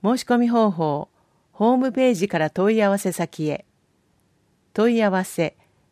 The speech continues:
輝きプラザ多世代交流担当。輝きプラザ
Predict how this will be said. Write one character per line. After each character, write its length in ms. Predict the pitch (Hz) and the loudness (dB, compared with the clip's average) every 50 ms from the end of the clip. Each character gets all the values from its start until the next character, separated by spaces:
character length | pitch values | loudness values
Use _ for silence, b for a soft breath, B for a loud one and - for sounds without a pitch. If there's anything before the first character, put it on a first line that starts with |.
| _ - | _ -4
輝 360 | 185 190 202 233 254 262 254 | -2 0 2 2 0 0 -2
き 160 | - 254 247 | -2 -4 -4
プ 120 | - 247 240 | -2 0 2
ラ 140 | 233 202 | 2 2
ザ 260 | 170 - 170 151 - - _ - | 2 2 0 -2 -2 -4 _ -6
多 100 | 165 165 | -6 -2
世 160 | - 240 247 | 0 2 2
代 240 | 240 247 240 240 226 | 2 2 2 0 0
交 240 | - 254 247 240 226 | 0 2 4 4 4
流 200 | 190 180 170 160 | 4 2 2 0
担 240 | - 170 165 170 160 | 0 -2 -2 -4 -4
当。 460 | - - 170 156 151 151 143 - - _ _ _ _ _ _ _ _ _ _ _ _ _ | -4 -2 -2 0 0 0 -2 -4 -6 _ _ _ _ _ _ _ _ _ _ _ _ _
輝 380 | - 165 165 196 208 220 220 | -6 -4 0 0 0 0 -2
き 140 | - - - | -4 -8 -10
プ 100 | - 202 | -4 -2
ラ 140 | 196 190 165 | 0 0 0
ザ 220 | 165 156 135 - | 0 -2 -4 -4